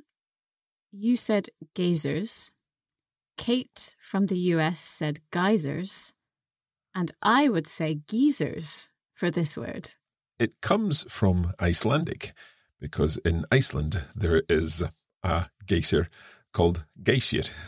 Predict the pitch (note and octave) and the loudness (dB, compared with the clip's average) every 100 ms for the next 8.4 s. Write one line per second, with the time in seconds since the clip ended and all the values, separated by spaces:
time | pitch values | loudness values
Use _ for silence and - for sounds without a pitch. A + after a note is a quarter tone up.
0 | - B4 C5+ A#4+ C4+ B3+ - F#4+ G#4 - | -14 -12 -6 0 0 0 -4 -2 -2 -2
1 | A#3+ B3+ D4+ D4+ C4 D4+ E4+ G3 - - | -2 0 2 2 2 0 0 -2 -2 -2
2 | A3 G3+ G3+ A3+ C#4+ B3+ A3 G3+ - - | 2 2 2 2 2 2 2 0 0 -4
3 | F3+ E3 - F3 F3+ - F3 D#3 D#3 - | -4 -4 -4 -2 -2 -2 -2 0 0 0
4 | D#3+ D3+ D3+ - - _ _ _ _ - | 0 2 0 -2 -8 _ _ _ _ -4
5 | E3+ E3 E3 D#3 D#3 D3 D3 - D#3+ E3 | 0 2 0 0 2 2 2 0 0 2
6 | D3+ - - E3 - F3 E3 - - - | 0 -4 -2 -2 0 0 0 -2 -8 -6
7 | D#3+ D3 D3+ - - E3 E3+ - F3+ D#3+ | -4 -4 -6 -10 -8 -2 0 2 0 0
8 | - D#3 F3+ | -2 0 -2